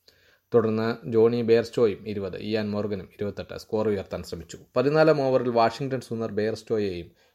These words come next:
പതിനെട്ടാം ഓവറിൽ ഷാർദുൽ താക്കൂർ മോർഗനെയും തിരിച്ചയച്ചു. അവസാന ഓവറിൽ ബെൻ സ്റ്റോക്സിനെയും ഇരുപത്തിനാല് റൺസ് ഷാർദുൽ മടക്കി അയച്ചു. വാഷിംഗ്ടൺ സുന്ദറും ഷാർദുൽ താക്കൂറും രണ്ട് wicket വീതം നേടിയപ്പോൾ ഭുവനേശ്വറും ചഹലും ഓരോ wicket നേടി.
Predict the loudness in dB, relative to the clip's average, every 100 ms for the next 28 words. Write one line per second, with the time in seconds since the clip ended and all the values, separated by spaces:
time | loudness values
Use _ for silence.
0 | _ -2 0 0 0 0 2 2 0 -4
1 | 0 2 2 -2 -2 -2 -2 -4 -6 -6
2 | -6 -4 -4 -6 -10 -12 -12 -12 -20 _
3 | _ -20 _ -4 -2 0 2 6 6 6
4 | 4 0 4 2 2 -2 -6 -4 -4 -4
5 | -8 -12 -14 -16 -20 -20 _ -12 -8 -8
6 | -8 -8 -12 -12 -14 -14 -20 -20 _ _
7 | _ _ 0 2 2 0 0 0 2 2
8 | 2 0 0 0 0 -2 -2 -4 -4 -6
9 | -6 -4 -6 -6 -8 -8 -10 -10 -10 -10
10 | -6 -6 -6 -6 -4 -4 -8 -10 -8 -8
11 | -8 -2 0 2 0 -4 -12 -10 -12 -12